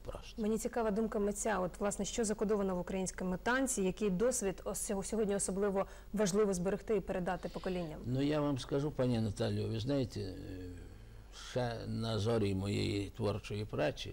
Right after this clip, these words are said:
Speaker 1: коли Вірський вперше дивився мої роботи в, у Львові в юності, це був шістдесят п'ятий рік. Коли він подивився і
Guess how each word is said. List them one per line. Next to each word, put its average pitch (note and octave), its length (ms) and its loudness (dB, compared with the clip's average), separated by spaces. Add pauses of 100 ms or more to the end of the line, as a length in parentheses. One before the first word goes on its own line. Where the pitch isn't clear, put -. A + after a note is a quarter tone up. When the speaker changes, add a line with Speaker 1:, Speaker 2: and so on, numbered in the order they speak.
Speaker 1:
коли G2+ 280 -2
Вірський G2 480 -4 (260)
вперше F#2+ 560 -2
дивився F#2 560 -2
мої F#2+ 260 -4
роботи F#2+ 440 -4
в, F#2+ 80 -6 (140)
у G#2 100 -2
Львові F2+ 460 -2
в F#2 80 -6
юності, - 540 -4 (360)
це - 160 -6
був G#2 220 0
шістдесят G2 540 -2 (180)
п'ятий G#2 500 -2
рік. G2+ 160 -6 (1600)
Коли A2+ 180 0
він A#2 160 2
подивився A2 580 0
і G2 480 -6